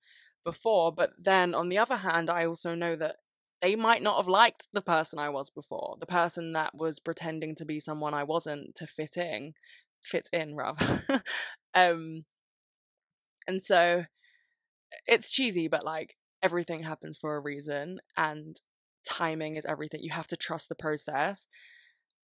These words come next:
And if you're currently in a friendship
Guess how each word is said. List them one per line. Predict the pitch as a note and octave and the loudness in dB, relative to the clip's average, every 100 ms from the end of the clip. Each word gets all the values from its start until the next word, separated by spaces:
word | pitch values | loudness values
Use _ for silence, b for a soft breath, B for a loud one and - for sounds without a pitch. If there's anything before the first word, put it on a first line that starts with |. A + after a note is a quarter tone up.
| _ - | _ 0
And | F3+ E3 E3 D#3+ - _ _ _ _ | 2 4 0 -8 -10 _ _ _ _
if | G3+ - | -4 4
you're | A3 | 4
currently | - - F#3 G3 G3+ G#3 A3 | 4 2 2 0 -4 -4 -4
in | - F3 | -4 -4
a | |
friendship | F3 D#3+ D#3 E3 E3+ | -2 -2 -2 -2 -2